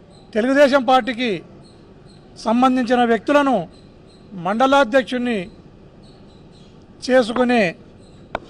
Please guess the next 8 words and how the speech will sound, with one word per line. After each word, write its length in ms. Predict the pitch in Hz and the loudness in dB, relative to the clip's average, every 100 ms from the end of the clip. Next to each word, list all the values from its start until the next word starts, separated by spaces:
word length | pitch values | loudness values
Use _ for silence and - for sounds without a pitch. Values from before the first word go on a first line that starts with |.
| - - - - - - - - - - - - - - 214 | -20 -20 -14 -14 -14 -20 -20 -20 -20 -20 -20 -20 -20 -10 -2
విధంగా 420 | 220 269 277 247 165 - - - - - - - - - - - - - - | 4 4 6 6 4 -2 -20 -20 -20 -20 -20 -20 -20 -20 -20 -20 -20 -12 2
వారు 260 | 220 233 185 127 - - - - - - | 4 4 4 -4 -12 -18 -16 -18 -16 -2
ప్రయత్నం 380 | 214 240 254 233 | 2 2 0 0
చేసి 220 | 220 202 285 320 - - - - - - - - - - 202 | 0 -2 -6 -8 -20 -20 -20 -20 -20 -20 -20 -20 -20 -2 4
ఆ 20 | 240 226 | 4 4
ప్రయత్నం 440 | 233 262 - 294 254 156 - - - - - - - 214 | 4 2 2 2 2 -2 -10 -20 -20 -20 -20 -20 -10 -2
విఫలం 340 | 233 262 277 277 | 2 6 6 6
కావడంతో 480 | 262 254 247 240 294 | 6 6 6 4 6